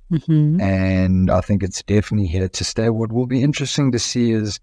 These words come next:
Speaker 2: kind of how rules and regulations change to support it, to make sure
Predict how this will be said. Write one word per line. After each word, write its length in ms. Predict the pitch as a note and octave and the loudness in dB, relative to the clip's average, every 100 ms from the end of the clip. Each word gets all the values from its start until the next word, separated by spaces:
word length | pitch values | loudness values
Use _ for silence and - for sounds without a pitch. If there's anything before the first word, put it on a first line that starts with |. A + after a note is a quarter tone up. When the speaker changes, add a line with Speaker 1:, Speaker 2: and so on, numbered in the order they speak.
| _ | _
Speaker 2:
kind 220 | - A2+ | -2 0
of 60 | G#2 | 2
how 120 | G#2+ | 2
rules 400 | G#2+ A2 A2+ G#2 | 0 0 0 0
and 100 | G#2+ | 0
regulations 800 | G#2 G#2 G2+ G2+ G2 - F#2+ - | 0 0 0 2 0 -2 -4 -2
change 460 | - G2+ G2+ F#2 - | -2 0 0 -2 -4
to 140 | G2+ | -4
support 500 | - G2 G#2 G2+ - | -4 -4 -2 -2 -4
it, 120 | G2 | -4
to 100 | - | 2
make 240 | G#2 A2 - | 2 2 -2
sure 440 | - G#2+ G#2 | -2 0 0